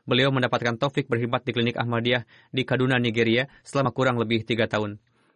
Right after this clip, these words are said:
Setelah itu, beliau pergi ke Amerika. Di sana, beliau menyelesaikan M D. Kemudian, beliau tinggal di Pakistan selama kurang lebih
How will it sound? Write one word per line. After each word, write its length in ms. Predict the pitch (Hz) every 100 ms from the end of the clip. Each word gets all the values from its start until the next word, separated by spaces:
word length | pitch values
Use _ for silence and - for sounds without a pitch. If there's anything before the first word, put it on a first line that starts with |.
| _
Setelah 280 | - - 127
itu, 200 | 131 -
beliau 320 | 120 123 123 117
pergi 280 | 117 120 113
ke 80 | 113
Amerika. 480 | 113 113 110 139 - _ _ _ _ _
Di 120 | 123 123
sana, 280 | 123 131
beliau 360 | 117 117 123 131
menyelesaikan 520 | 117 117 123 120 117 -
M 200 | 135 117
D. 280 | 107 110 _ _ _
Kemudian, 480 | - 127 127 131 123
beliau 240 | 120 120
tinggal 400 | 117 139 131 117
di 80 | 113
Pakistan 720 | 113 113 - 117 127 135 139
selama 320 | - 120 113 110
kurang 240 | 117 113
lebih 320 | 110 117 110